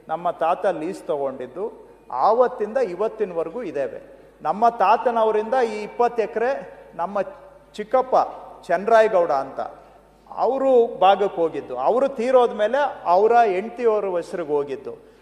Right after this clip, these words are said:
ಆಮೇಲೆ ಎರಡ್ ಸಾವಿರದ ಒಂದನೇ ಇಸ್ವಿಯಲ್ಲಿ ನಾವು ಒಟ್ಟು ಕುಟುಂಬದ ಆಸ್ತಿಗಳನ್ನ ವಿಭಾಗ ಮಾಡ್ಕೊಂಡಾಗ ನನ್ನ ಒಡ ಹುಟ್ಟಿದವರ ಜೊತೆಗೆ ಬಂದಿರುವಂತಹದ್ದು ಇದು.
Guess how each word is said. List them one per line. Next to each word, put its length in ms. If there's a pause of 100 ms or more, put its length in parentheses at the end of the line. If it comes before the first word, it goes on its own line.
(140)
ಆಮೇಲೆ 580
ಎರಡ್ 200
ಸಾವಿರದ 400
ಒಂದನೇ 560
ಇಸ್ವಿಯಲ್ಲಿ 500
ನಾವು 420
ಒಟ್ಟು 260
ಕುಟುಂಬದ 500
ಆಸ್ತಿಗಳನ್ನ 640
ವಿಭಾಗ 460
ಮಾಡ್ಕೊಂಡಾಗ 680 (640)
ನನ್ನ 260
ಒಡ 300
ಹುಟ್ಟಿದವರ 680
ಜೊತೆಗೆ 460
ಬಂದಿರುವಂತಹದ್ದು 880
ಇದು. 260